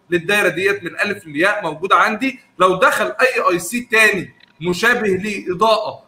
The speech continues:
أو أي عطل إضاءة في جهاز تاني بنفس الاي سي، يبقى أنا كده قدرت أتبع الخطوات بتاعتي من الألف للياء، وبقى عندي ورقة وقلم محطوطين في الدرج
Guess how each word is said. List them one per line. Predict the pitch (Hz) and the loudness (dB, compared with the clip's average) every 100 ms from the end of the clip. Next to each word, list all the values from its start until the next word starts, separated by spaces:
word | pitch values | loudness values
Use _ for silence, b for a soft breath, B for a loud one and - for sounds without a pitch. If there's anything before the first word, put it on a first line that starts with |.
| - | -10
أو | 156 220 | -6 -2
أي | 240 | 0
عطل | 214 160 202 196 | 2 0 -2 -4
إضاءة | 170 196 180 | 0 0 -2
في | - | -2
جهاز | 202 214 | -2 -2
تاني | 214 196 | -2 -2
بنفس | - 208 220 214 | -2 -2 -2 -4
الاي | 214 202 | -2 -2
سي، | 208 277 - - | -2 -6 -6 -8
يبقى | 190 220 | -2 2
أنا | 220 | 2
كده | 220 214 | 0 -2
قدرت | 185 202 202 | 0 0 0
أتبع | 175 190 175 165 | -2 -2 2 2
الخطوات | 156 160 180 185 | 2 -2 -2 -2
بتاعتي | 165 180 175 | 0 0 0
من | 156 | -6
الألف | 175 175 - _ _ | -2 -2 -4 _ _
للياء، | 147 147 208 262 - - 151 | -8 0 0 0 -4 -10 -4
وبقى | 165 190 196 | 2 4 4
عندي | 254 208 | 4 0
ورقة | 202 269 277 214 | 4 4 4 0
وقلم | 214 226 214 151 | 2 2 2 -2
محطوطين | - - 233 240 | -10 -14 -12 -10
في | 190 | -12
الدرج | 151 226 226 | 0 2 2